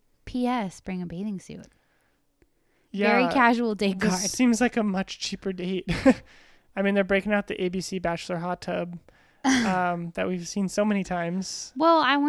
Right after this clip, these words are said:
Speaker 2: looks
Speaker 1: wonder
Speaker 2: nice.
Speaker 1: if it's gonna flip every week, where, like, next week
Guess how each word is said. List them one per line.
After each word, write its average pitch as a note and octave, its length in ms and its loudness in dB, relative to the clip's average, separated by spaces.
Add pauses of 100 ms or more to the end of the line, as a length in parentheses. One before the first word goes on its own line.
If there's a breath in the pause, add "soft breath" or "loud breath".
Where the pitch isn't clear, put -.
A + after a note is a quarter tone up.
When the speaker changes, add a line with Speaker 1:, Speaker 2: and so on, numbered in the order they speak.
Speaker 2:
looks F#4 180 2
Speaker 1:
wonder E4+ 280 6
Speaker 2:
nice. B3 180 0
Speaker 1:
if C4 60 0
it's - 120 -10
gonna G#3+ 240 -2
flip - 540 -8
every G#3+ 340 -2
week, B3+ 440 -8 (260 soft breath)
where, G3+ 320 -4
like, F#3 420 -8
next G3+ 500 -6
week A3 360 -10